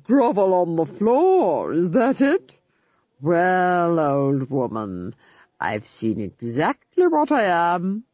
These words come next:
do you understand? And I'm proud of it. I'll do it all again, only hotter and longer. I enjoyed it,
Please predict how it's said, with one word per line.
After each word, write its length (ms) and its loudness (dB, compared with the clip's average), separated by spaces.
do 80 -6
you 140 2
understand? 920 -2
And 280 0
I'm 420 0
proud 600 0
of 120 -2
it. 340 -6
I'll 400 -4
do 160 2
it 80 2
all 240 4
again, 920 0
only 560 0
hotter 440 -4
and 760 0
longer. 880 -2
I 240 0
enjoyed 680 0
it, 260 0